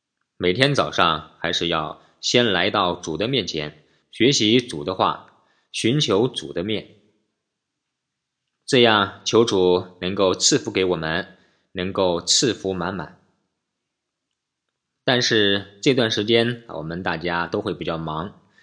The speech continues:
所以因此呢，我们的学习也会适当的减短，以便适应我们这段时间的新年的时期。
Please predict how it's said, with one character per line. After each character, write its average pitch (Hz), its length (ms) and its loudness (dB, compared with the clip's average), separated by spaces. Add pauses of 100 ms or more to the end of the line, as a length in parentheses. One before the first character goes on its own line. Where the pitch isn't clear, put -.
(320)
所 151 120 4
以 143 120 4
因 170 120 2
此 175 160 -2
呢， - 280 -4
我 85 60 -6
们 95 100 -4
的 104 80 -4
学 101 180 -2
习 87 560 -4
也 87 100 -6
会 95 140 -6
适 113 320 2
当 98 300 -2
的 78 300 -10 (200)
减 95 300 -2
短， 90 480 -8 (420)
以 107 140 0
便 127 180 2
适 139 240 0
应 127 220 -2
我 87 80 -2
们 87 280 -4
这 107 140 0
段 95 160 -2
时 92 180 -2
间 101 280 -4
的 87 260 -4
新 131 340 -2
年 90 220 -2
的 85 80 -6
时 - 180 -8
期。 117 420 -6